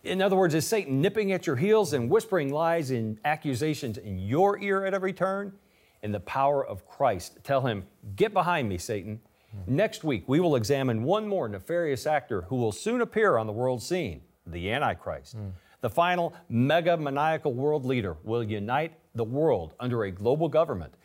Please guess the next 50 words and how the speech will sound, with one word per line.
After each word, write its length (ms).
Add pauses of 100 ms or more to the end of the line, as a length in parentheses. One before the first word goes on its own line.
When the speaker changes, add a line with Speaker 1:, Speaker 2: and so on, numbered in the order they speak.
(140)
Speaker 1:
Indwelled 580
by 180
Satan 340
himself 400
halfway 440
through 200
the 60
tribulation, 680 (180)
he 140
will 140
attempt 340
to 100
eradicate 680
Christians 420 (100)
and 300
Jews 460 (240)
from 240
the 80
face 280
of 120
the 160
earth. 220 (220)
But 200
Christ 420
will 140
crush 380
his 160
head 320 (180)
when 200
he 140
returns. 640 (480)
Join 280
us 120
for 160
the 100
next 320
episode 380
of 100
Christ 300
in 100
Prophecy, 400
where 160
we'll 180
tell 200
you 120
the 140
rest 400
of 80
the 80
story 540